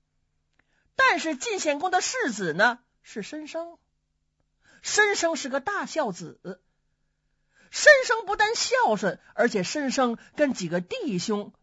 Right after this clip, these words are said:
重耳、夷吾关系也很好。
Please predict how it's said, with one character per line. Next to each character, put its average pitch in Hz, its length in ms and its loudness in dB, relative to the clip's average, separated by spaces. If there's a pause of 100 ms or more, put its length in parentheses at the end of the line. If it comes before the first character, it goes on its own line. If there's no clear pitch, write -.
(180)
重 330 320 -6
耳、 170 180 -4
夷 226 340 -4
吾 311 360 -6 (200)
关 349 260 -2
系 180 240 -8
也 156 160 -10
很 233 260 -8
好。 - 220 -18